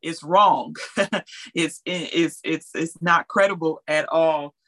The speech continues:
Um, and so that's one thing that we must, um, understand about, about the Holy Spirit, is that the Holy Spirit, um, when we look at, um, the, the,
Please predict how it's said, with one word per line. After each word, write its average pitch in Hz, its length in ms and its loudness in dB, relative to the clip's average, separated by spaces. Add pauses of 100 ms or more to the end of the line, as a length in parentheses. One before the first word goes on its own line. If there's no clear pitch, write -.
(160)
Um, 156 280 -2
and 160 100 -8
so 151 160 -8
that's 165 300 -2
one 185 260 -6
thing 175 240 -8
that 151 220 -4
we 170 160 -4
must, 165 680 0
um, 147 380 0
understand 175 720 0
about, 170 640 2 (100)
about 170 460 -12
the 165 80 -6
Holy 170 320 -8
Spirit, 165 560 -2 (260)
is 165 120 -6
that 165 120 2
the - 80 -2
Holy 185 320 -2
Spirit, 175 720 0
um, 151 480 0
when 170 180 -8
we 170 120 -8
look 180 240 -2
at, 156 320 0
um, 135 680 -4 (220)
the, 113 440 0
the, 139 140 -10